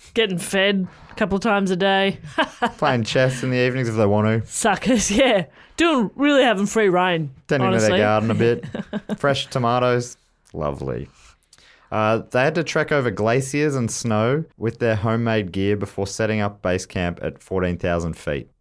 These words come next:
Speaker 2: There seem to be different retellings of the story from here, but Lyon's version has Benuzzi and Boletto attempting to reach the highest peak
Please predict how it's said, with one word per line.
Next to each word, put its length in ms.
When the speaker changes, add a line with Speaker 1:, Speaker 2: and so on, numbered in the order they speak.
Speaker 2:
There 100
seem 220
to 60
be 80
different 340
retellings 640
of 160
the 80
story 460
from 220
here, 360
but 200
Lyon's 640
version 680
has 120
Benuzzi 760
and 140
Boletto 400
attempting 420
to 60
reach 340
the 100
highest 360
peak 380